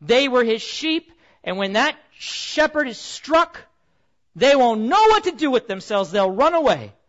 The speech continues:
And then he says, "But listen, guys, listen, after I am raised up, I'm gonna go before you to Galilee." Peter just stops him. "Nope. Even though they all fall away," and we talked about this, "even though they all fall away, I will not, Jesus."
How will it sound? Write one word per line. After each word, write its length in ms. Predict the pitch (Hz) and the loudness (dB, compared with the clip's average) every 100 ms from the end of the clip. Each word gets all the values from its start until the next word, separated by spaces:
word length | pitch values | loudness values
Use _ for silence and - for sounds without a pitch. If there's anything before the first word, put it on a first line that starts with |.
| _ _ _ _ _ | _ _ _ _ _
And 100 | - | -10
then 120 | - 247 | -4 -4
he 80 | |
says, 200 | 254 254 | -2 -4
"But 140 | 175 294 | -4 -2
listen, 400 | 359 403 - 370 | 0 -2 -4 -8
guys, 400 | 254 247 214 202 | -4 -4 -4 -4
listen, 300 | 392 - 302 | -4 -4 -4
after 260 | 277 - | -6 -2
I 140 | 302 302 | 0 0
am 240 | 269 240 | -2 -4
raised 420 | 277 349 349 349 | -2 2 2 0
up, 240 | 320 302 - _ _ _ | -2 -2 -4 _ _ _
I'm 140 | 240 269 | -6 -4
gonna 180 | 277 | -4
go 280 | 214 170 320 | -4 0 0
before 400 | 320 294 285 277 | 0 -4 -2 -2
you 120 | 240 233 | -2 -8
to 120 | 214 | -8
Galilee." 560 | 170 226 208 143 95 92 _ _ _ _ _ | -4 -2 -2 -6 -14 -20 _ _ _ _ _
Peter 240 | 220 202 | -6 -6
just 200 | 170 160 | -8 -12
stops 460 | - - 202 175 - | -6 0 0 0 -8
him. 180 | 131 135 | -14 -4
"Nope. 400 | 196 214 214 _ _ _ _ - | 0 0 -2 _ _ _ _ -4
Even 320 | 285 320 294 | 0 2 4
though 160 | 269 | 4
they 140 | 247 247 | 4 4
all 340 | 294 415 403 | 6 6 6
fall 380 | - 262 226 202 | 4 2 2 2
away," 240 | 202 202 | 2 2
and 100 | 180 | 0
we 60 | 240 | -4
talked 340 | - 311 285 | -4 -4 -4
about 260 | 269 233 220 | -2 -2 -2
this, 120 | 247 | -4
"even 160 | 381 403 | -4 -2
though 80 | 370 | 0
they 60 | |
all 380 | 311 339 392 415 | 0 2 4 4
fall 300 | 415 339 277 | 4 4 4
away, 140 | 262 269 | 2 0
I 200 | 320 359 | 0 0
will 140 | 320 | 0
not, 220 | 277 262 | 0 -2
Jesus." 640 | 185 262 262 330 339 - | -4 -8 -6 -8 -10 -14